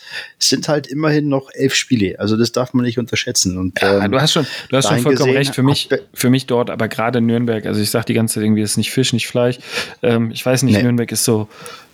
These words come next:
Speaker 2: ähm, wie du sagst, einfach mal gewinnt man, mal verliert man, man entwickelt sich irgendwie nicht, im Kader passiert da nicht mehr viel, man hat scheinbar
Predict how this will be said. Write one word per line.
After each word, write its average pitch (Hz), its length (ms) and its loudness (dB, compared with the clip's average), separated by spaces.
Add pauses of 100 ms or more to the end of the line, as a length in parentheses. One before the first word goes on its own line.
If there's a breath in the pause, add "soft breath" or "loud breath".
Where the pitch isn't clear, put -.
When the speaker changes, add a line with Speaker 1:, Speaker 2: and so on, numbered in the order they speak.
Speaker 2:
ähm, 107 460 2 (600)
wie 139 100 2
du 156 80 4
sagst, 117 340 -2
einfach 107 320 -2
mal 110 140 2
gewinnt 135 260 0
man, 131 140 0
mal 107 100 -2
verliert 123 380 0
man, 127 260 0 (300 loud breath)
man 113 160 -10
entwickelt 143 480 0
sich - 260 -2
irgendwie 131 380 2
nicht, 131 300 -2
im 113 160 0
Kader 135 340 0
passiert 127 480 0
da 123 80 2
nicht 120 180 -2
mehr 117 100 0
viel, 127 280 0
man 113 160 0
hat 113 160 -4
scheinbar 113 400 0